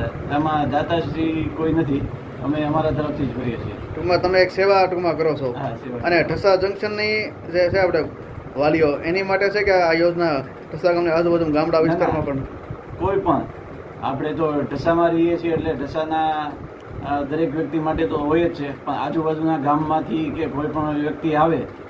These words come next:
Speaker 1: તો કોઈ પણ વ્યક્તિ માટે આપણે ભરી આપીએ.
Speaker 2: અને આરટીએના જે ફોર્મ ટૂંકમાં જે તમે ભરી આપો છો તેનો સમય શું છે?
Speaker 1: આરટીએનો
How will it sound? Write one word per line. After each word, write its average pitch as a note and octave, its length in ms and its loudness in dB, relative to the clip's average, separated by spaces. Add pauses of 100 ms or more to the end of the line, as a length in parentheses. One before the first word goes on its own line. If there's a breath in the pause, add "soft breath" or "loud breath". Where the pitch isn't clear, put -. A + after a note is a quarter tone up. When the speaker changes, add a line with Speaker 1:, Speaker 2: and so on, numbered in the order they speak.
Speaker 1:
તો C#3+ 140 -2
કોઈ D3+ 200 -4
પણ D3+ 120 -4
વ્યક્તિ D3+ 280 -4
માટે C#3+ 260 -2
આપણે C3+ 220 0
ભરી C3 240 0
આપીએ. A2+ 200 -6
Speaker 2:
અને D#3 160 0
આરટીએના F#3 460 4
જે F#3 120 4
ફોર્મ F#3 260 2
ટૂંકમાં F#3 300 0
જે F3+ 120 2
તમે F3 200 0
ભરી D#3 220 2
આપો F3 180 2
છો E3+ 140 2
તેનો E3 300 0
સમય F3+ 280 0
શું F#3+ 220 0
છે? C3 180 0 (800)
Speaker 1:
આરટીએનો E3 800 2